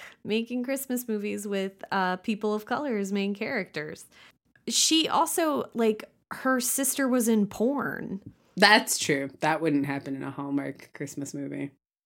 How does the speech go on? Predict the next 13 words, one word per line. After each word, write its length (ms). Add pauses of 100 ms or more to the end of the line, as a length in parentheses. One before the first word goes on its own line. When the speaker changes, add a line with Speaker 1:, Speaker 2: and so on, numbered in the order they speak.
(640)
Speaker 1:
I 140
think 360 (140)
Hallmark 600
might 160
have 140
seen 580
that 460
formulaic 1160
m-, 300 (160)
made-for-T 720
V 220
movies 680
worked. 600